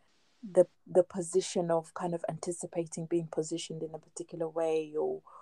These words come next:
or kind of assumptions being made about aspects of your graces. And I was thinking a lot about that really resonates for me. Um, and I, I,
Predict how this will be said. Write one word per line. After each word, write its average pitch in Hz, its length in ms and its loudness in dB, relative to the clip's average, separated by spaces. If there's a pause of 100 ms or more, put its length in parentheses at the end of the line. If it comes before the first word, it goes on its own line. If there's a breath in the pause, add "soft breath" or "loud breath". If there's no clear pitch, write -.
(200 soft breath)
or 170 160 4
kind 165 180 -2
of 160 140 4
assumptions - 680 -4
being 165 300 0
made 165 260 -4
about 147 520 -2 (580)
aspects - 440 -2
of 170 120 -10
your 175 140 0
graces. - 840 0
And 170 100 -4
I 170 120 4
was 165 140 -2
thinking 180 440 -4
a 170 80 -4
lot 170 320 -10
about 160 580 -4 (3500)
that 180 360 12
really 190 200 6
resonates 175 760 8 (100)
for 175 120 10
me. 175 580 2 (260)
Um, 160 680 0 (1700)
and 175 120 8
I, 180 40 10
I, 185 240 6